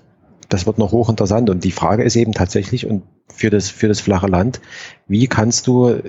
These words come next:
denen irgendwie das, sag ich mal, glaubhaft vermitteln,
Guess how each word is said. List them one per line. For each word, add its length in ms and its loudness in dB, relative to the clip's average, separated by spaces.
denen 260 2
irgendwie 680 2
das, 380 -2
sag 220 0
ich 80 -2
mal, 100 2
glaubhaft 460 -2
vermitteln, 600 -2